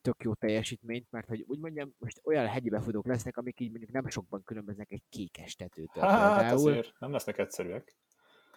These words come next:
Speaker 1: Nem lesznek egyszerűek, de hogy szerintem ezek olyanok, amik például egyenletesebbek valamivel, nem mennek magasra,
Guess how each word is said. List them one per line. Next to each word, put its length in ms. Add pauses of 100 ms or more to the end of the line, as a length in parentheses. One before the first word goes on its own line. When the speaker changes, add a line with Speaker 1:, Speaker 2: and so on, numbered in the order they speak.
(1400)
Speaker 1:
Nem 140
lesznek 260
egyszerűek, 460
de 80
hogy 80
szerintem 240
ezek 240
olyanok, 280
amik 200
például 280
egyenletesebbek 840
valamivel, 560 (480)
nem 160
mennek 340
magasra, 640